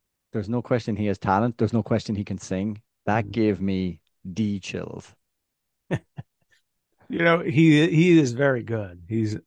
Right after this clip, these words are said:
Speaker 1: But
Speaker 2: I see where you're coming from. I don't know
Speaker 1: Yeah.
Speaker 2: why. The,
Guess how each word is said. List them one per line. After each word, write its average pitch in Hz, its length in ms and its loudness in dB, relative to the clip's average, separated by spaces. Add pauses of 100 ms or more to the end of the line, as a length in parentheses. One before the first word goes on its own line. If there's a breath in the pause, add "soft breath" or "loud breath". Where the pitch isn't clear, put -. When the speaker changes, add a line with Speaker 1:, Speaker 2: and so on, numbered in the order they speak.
(140)
Speaker 1:
But - 460 0 (920)
Speaker 2:
I 156 100 2
see - 260 0
where 214 140 -2
you're 156 120 6
coming 165 400 2
from. 208 540 0
I 143 100 -4
don't 185 200 2
know 160 160 4
Speaker 1:
Yeah. 123 120 -2
Speaker 2:
why. 165 460 6
The, 156 160 0